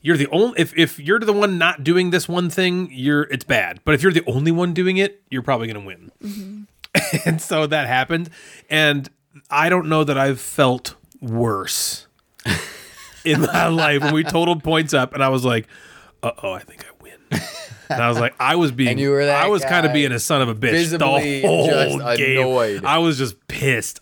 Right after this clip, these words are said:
Speaker 1: off the whole time that <laughs> I won. And what do you do? What do you do then? You're just like,
Speaker 3: Yeah.
Speaker 1: "Uh-huh,
Speaker 2: Yeah.
Speaker 3: Just eat your
Speaker 1: okay."
Speaker 3: shit.
Speaker 1: And
Speaker 3: That's what you
Speaker 1: everyone
Speaker 3: do.
Speaker 1: else is like, "You goddamn mother."
Speaker 3: <laughs>
Speaker 1: I think that's the time I felt the worst
Speaker 2: Yeah.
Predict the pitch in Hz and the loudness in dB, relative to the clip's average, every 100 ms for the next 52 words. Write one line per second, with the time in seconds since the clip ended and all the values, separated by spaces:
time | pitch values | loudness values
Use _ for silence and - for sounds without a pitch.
0 | - 113 101 87 123 107 117 110 117 120 | -6 -4 -4 -6 -6 -4 -2 0 0 0
1 | 123 - - 170 151 151 147 135 - - | -2 -4 -4 0 0 2 0 0 -6 -2
2 | 226 262 277 - 285 277 - _ - 302 | 0 2 2 2 2 0 -2 _ -2 2
3 | 294 180 262 247 143 120 143 _ _ _ | 2 2 2 4 2 0 -10 _ _ _
4 | _ _ _ - 254 220 220 190 165 131 | _ _ _ 0 2 2 2 0 2 0
5 | 117 196 226 226 262 240 262 - 302 277 | 2 0 0 2 2 0 0 -2 0 2
6 | 226 247 269 269 262 - 214 226 254 285 | 4 4 2 2 0 0 0 2 2 2
7 | 269 240 247 202 190 185 190 202 180 185 | 2 4 2 0 0 0 -2 -4 0 0
8 | 214 - 302 349 403 - 170 208 311 285 | 0 0 2 0 -2 -6 -2 0 2 0
9 | 247 - 180 185 170 151 156 143 131 117 | 0 -2 0 2 4 2 2 0 -2 -4
10 | 117 95 - - 214 180 180 | -4 -4 -8 -8 -8 -8 -8